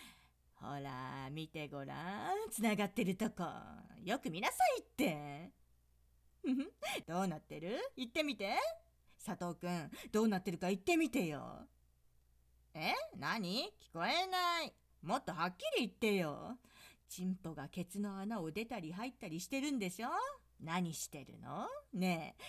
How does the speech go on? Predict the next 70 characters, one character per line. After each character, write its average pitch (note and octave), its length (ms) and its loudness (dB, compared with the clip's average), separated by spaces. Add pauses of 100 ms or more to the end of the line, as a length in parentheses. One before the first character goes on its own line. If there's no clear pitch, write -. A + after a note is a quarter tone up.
え、 B3 80 -8
今 A#3 180 6
佐 C4+ 160 -2
藤 C#4 140 2
く B3 120 -2
ん - 20 4
は A#3 100 4
何 D4 240 2
し A#3 60 0
て B3+ 120 6
る A3+ 120 8
の F#3+ 160 4
よ。 D#3 360 -6 (640)
<laughs> F4 80 -2 (2000)
ア D3+ 180 0
ナ F#3 160 0
ル A3 120 4
セ B3+ 160 2
ッ B3+ 120 -2
ク C4 80 0
ス G3+ 160 -2
だ D#3+ 120 0
よ F3+ 140 -2
ね。 D4+ 460 -4 (240)
肛 A3+ 340 0
門 D#4 300 0
セ D#4+ 180 2
ッ - 60 0 (140)
ク C4+ 100 2
ス。 F#3 260 -4 (460)
お A#3 80 0
ま C4 140 2
ん C#4 80 -4
こ C4+ 100 -2
の G#3+ 140 0
穴 B3+ 180 -2
が A#3+ 140 0
あ D4+ 60 2
る D#4 100 0
の C4 140 -2
に、 A#3 220 -2 (120)
そ - 180 -4
ん A#3+ 200 0
な D#4+ 100 0
汚 D4+ 320 -2 (100)
い C#4+ 80 0
方 A#3 200 -2
の F3+ 200 -2
穴 G#3 220 0
に F#3 120 2
興 B3+ 220 4
味 A#3 100 2
が G3+ 100 2
あ G#3 40 2
る A3 120 2
ん G3+ 60 2
だ F#3 80 0
よ D#3+ 140 -2
ね。 G#3 200 -4 (880)
あ G#2 640 -4
ー、 B3 80 8
変 G3+ 320 2
態。 D#3+ 300 -2
佐 F3+ 220 -4
藤 F#3+ 160 -2
く F3 80 -6
ん E3+ 60 -6
は D#3+ 80 -2
変 F#3+ 220 -2
態 - 80 -12